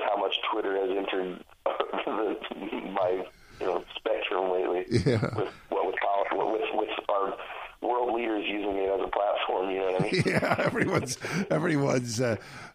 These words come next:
Speaker 2: uh, using it. Yeah, I o-, I only use it, uh, to,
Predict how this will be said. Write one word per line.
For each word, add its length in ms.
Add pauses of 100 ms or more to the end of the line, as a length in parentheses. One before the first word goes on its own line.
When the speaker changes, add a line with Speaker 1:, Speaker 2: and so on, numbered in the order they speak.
Speaker 2:
uh, 220
using 840
it. 140
Yeah, 180
I 140
o-, 220
I 200
only 280
use 340
it, 260
uh, 180
to, 280